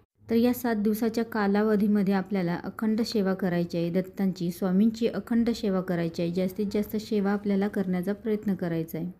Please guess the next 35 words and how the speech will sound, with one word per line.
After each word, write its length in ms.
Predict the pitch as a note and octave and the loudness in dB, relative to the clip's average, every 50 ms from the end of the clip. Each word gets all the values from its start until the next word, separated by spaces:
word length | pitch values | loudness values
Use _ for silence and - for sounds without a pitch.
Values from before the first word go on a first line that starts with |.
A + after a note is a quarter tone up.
| _ _ _ _ _ - | _ _ _ _ _ -2
तर 60 | A3 | 0
या 160 | A3 A3+ A#3 | 0 0 0
सात 220 | A#3+ - A#3+ A3+ A3 | 0 0 -2 -2 0
दिवसामध्ये 640 | G#3+ A3+ A3+ A3 - B3 A3+ A3+ G#3+ G3 F3 F#3+ F#3+ | 2 0 0 0 0 0 2 2 2 2 2 0 -2
तुम्ही 260 | F#3+ A3 G#3+ G#3+ A3+ | -2 0 0 0 0
स्वामी 340 | G#3+ - A3+ G#3 G#3 G#3+ G#3+ | 0 0 0 2 2 2 4
चरित्र 400 | G#3+ A#3 A3 A3+ A3 A3 A3 A3 | 2 2 2 2 0 0 -2 -2
सारामृताचे 720 | A3 - A3+ G#3+ G#3 G3+ G3+ G#3 G#3 G#3 G#3+ G#3 G#3 A3 | -2 -2 0 0 2 2 2 2 0 0 -2 -2 -2 -2
पारायण 440 | G#3+ - G#3+ G3+ F#3+ F#3+ F#3+ G3 G3+ | -4 -2 -2 0 0 2 2 2 2
करू 240 | F#3+ G#3+ G3 F#3 F#3 | 2 2 0 0 -2
शकता. 500 | F#3 F#3+ E3+ - - - - D#3+ F3 G3 - - - _ _ _ _ _ _ _ - - - | -2 -4 -6 -8 -10 -10 -10 -8 -8 -8 -12 -14 -20 _ _ _ _ _ _ _ -20 -4 0
एक 280 | A3+ A#3+ A3 G3 A3 - - | 2 2 2 2 0 -6 -4
किंवा 200 | - A#3 A3+ A#3 | 0 2 2 4
जास्तही 480 | G#3 A3 G#3+ G#3 - - A3+ A3 A3 | 4 4 2 2 0 0 0 0 0
पारायण 440 | G#3+ A3 A3+ G#3 G3+ G3+ G3+ G#3+ G#3+ | 0 0 0 2 4 4 4 4 4
तुम्ही 220 | G#3 A3+ G3+ G#3 G#3 | 4 4 4 2 2
करू 280 | G#3 A3 F#3+ F3 F3 | 2 2 0 0 0
शकता. 540 | F#3 - F#3 E3 - - - F3 E3+ F3+ F#3 F3+ - _ _ _ _ _ | -2 -2 -4 -6 -6 -8 -8 -6 -6 -6 -6 -8 -10 _ _ _ _ _
तुम्ही 220 | A#3+ A3+ A#3+ B3+ B3 | 4 6 6 6 6
याचे 200 | A#3+ A#3 - B3 | 4 2 0 -2
पारायण 640 | B3 A#3+ A3+ A3 G#3+ G#3 G#3 G3+ G3 G3 G#3 G#3+ | 0 0 0 2 2 4 4 4 4 4 4 2
केंद्रामध्ये 800 | G3+ - - - - A3+ G#3+ G#3 G3+ - G#3+ A3 A3 G#3+ F#3+ F#3+ | 2 -2 -4 -10 -4 2 4 4 4 4 4 4 4 4 4 2
किंवा 260 | F#3 F#3 A3 G3 G#3 G#3 | 2 0 0 0 2 2
घरात 300 | F#3+ G3+ G#3+ G#3 G3+ G#3 | 2 2 2 2 2 2
देखील 340 | F#3 G3+ G3+ G3+ - G#3+ | 2 0 0 0 0 -2
करू 260 | G#3 - G#3+ F#3+ E3+ F3+ | 0 0 0 0 2 0
शकता 340 | - F3+ E3+ - - F3+ | -2 -4 -6 -6 -6 -4
आणि 180 | E3+ F3 F#3 F#3+ | -2 -2 -2 -2
केंद्रात 400 | G3 - G#3 F#3+ F#3+ F#3 G3 G3+ G3+ - | 0 0 0 0 2 2 0 0 -2 -2
केले 280 | - G#3+ G3 F#3 F3 F3+ F3+ - | -2 0 0 0 0 -2 -2 -4
तर 80 | G3 | -2
अतिउत्तम, 640 | - F#3 F#3 - G#3+ G3 F#3 E3 - - F#3 E3+ F#3 | -2 -2 -2 0 0 0 0 -2 -4 -6 -6 -6 -4
कारण 280 | F#3 - F#3+ G3 G3+ G#3+ | -2 -2 0 2 2 0
सामूहिक 520 | G#3+ - A3+ G3+ G3+ G3+ G3+ A3 A3+ A3 | 0 0 0 2 4 4 4 4 2 0
पारायणामध्ये 720 | - - G#3+ G3 G3+ G3+ G3+ G3+ G#3 G3+ G3 F#3 F3 F#3 | -2 -4 -2 0 0 2 2 2 2 2 2 2 0 -2